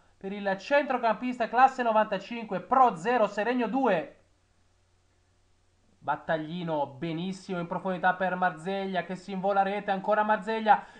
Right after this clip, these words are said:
il pallone al centro per Cavalcante, Pansera, incredibile salvataggio dell'estremo difensore della Pro Sesto. Corner di Laribi, il pallone sbuca centro area, messo fuori in qualche modo, poi si coordina Greco,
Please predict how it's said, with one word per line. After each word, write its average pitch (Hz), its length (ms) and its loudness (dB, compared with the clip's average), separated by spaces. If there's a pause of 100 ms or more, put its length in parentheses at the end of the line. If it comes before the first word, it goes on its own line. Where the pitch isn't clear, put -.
il 233 120 -4
pallone 247 280 4
al 254 60 2
centro 269 240 0
per 285 140 6
Cavalcante, 339 720 10
Pansera, 285 640 6
incredibile 254 640 -2
salvataggio 208 1000 4 (200)
dell'estremo 254 640 2
difensore 226 520 -2
della 214 180 4
Pro 202 120 -2
Sesto. 165 680 -4 (920)
Corner 143 520 -8
di 151 120 -10
Laribi, 139 480 -8
il 113 140 -18
pallone 135 1200 -12
sbuca 127 420 -6
centro 165 320 -4
area, 175 160 2
messo 170 260 -6
fuori 202 200 -2
in 190 60 -8
qualche 196 280 -2
modo, 196 260 4
poi 214 140 -2
si 214 160 -8
coordina 277 420 6
Greco, 285 800 6